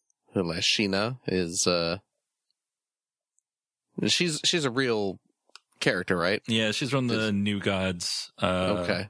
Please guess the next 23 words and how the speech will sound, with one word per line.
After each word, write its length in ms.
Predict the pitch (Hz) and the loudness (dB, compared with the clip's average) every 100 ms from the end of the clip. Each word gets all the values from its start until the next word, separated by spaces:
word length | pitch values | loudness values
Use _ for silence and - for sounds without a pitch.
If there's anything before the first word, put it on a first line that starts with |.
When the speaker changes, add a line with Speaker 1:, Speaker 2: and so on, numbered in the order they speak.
| _ | _
Speaker 2:
type 260 | - 95 - | -2 0 0
stuff. 400 | - 92 90 - - - - - - | 0 0 -2 -4 -12 -10 -8 -8 -2
Speaker 1:
Okay. 140 | 101 | 0
Speaker 2:
Uh, 280 | 117 117 117 | 0 0 0
that's 260 | 117 123 - | 0 -2 0
at, 180 | 127 113 - - - - | -2 -4 -2 0 0 0
uh, 380 | 117 107 107 107 | 0 2 0 -2
fourteen 920 | - 147 - - - 135 131 135 139 | 0 -2 0 0 2 2 0 0 0
dollars 480 | 131 127 123 120 117 | 0 0 0 0 0
ninety-nine 480 | 117 110 107 107 101 | 0 0 0 0 0
cents. 720 | - 113 117 - - - - - _ _ | 0 0 0 0 0 0 -4 -10 _ _
Speaker 1:
But 180 | 90 - | -2 0
that 300 | 113 185 - | 0 0 -2
comes 420 | - 98 92 - | -2 -2 0 0
with 600 | 92 87 85 92 - - - _ _ - _ | 2 2 0 -4 -8 -10 -12 _ _ -20 _
Speaker 2:
Crypto. 960 | - 147 - 120 110 104 98 90 82 82 - _ - - - | 0 0 2 0 2 2 2 0 0 -4 -10 _ -6 -6 -2
Speaker 1:
Tiny 300 | 151 127 135 | 0 0 0
little 240 | 147 151 | -2 -2
crypto. 640 | - 104 - 95 90 92 - - | 0 -2 2 2 2 0 -4 -2
Speaker 2:
I 80 | 95 | 0
like 180 | 90 85 | 0 0
that 140 | 87 | -2
crypto. 440 | - 82 - 98 | 0 -2 0 -2